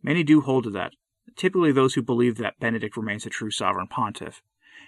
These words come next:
If you believe his passing will make things even worse, let me know in the comments, please. And as always, pray for the Church.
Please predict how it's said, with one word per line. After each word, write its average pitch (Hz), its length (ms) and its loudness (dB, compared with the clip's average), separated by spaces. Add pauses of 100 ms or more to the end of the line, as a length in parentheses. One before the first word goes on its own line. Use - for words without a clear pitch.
(100)
If - 80 -12
you 123 60 -4
believe 156 300 4
his 185 100 0
passing 139 480 -2
will 117 80 0
make 113 240 -2
things 110 220 -4
even 104 180 -8
worse, 120 340 -2 (360)
let 123 340 0
me 127 80 6
know 120 160 4
in 110 80 2
the 110 60 -2
comments, 101 360 -6
please. - 380 -12 (400)
And 117 100 -6
as 117 140 -2
always, 120 320 0 (480)
pray 117 160 -2
for - 100 -12
the 110 80 -8
Church. 92 380 -8